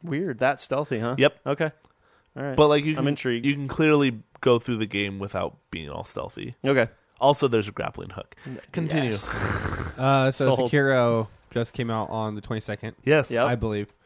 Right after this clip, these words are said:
Speaker 3: Um, and it's still early, but we already have speedruns in.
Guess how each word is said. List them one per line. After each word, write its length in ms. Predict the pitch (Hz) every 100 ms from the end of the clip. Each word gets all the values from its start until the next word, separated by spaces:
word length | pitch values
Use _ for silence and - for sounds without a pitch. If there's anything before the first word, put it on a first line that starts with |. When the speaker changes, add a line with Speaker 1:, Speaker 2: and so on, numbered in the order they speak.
| _ _ _
Speaker 3:
Um, 560 | 117 120 117 113 107 104 -
and 220 | 117 110
it's 160 | 110 -
still 180 | 135
early, 260 | 101 104 117
but 160 | 120 95
we 120 | 110
already 160 | 117 120
have 140 | 95
speedruns 580 | - - 120 107 98 92
in. 180 | 87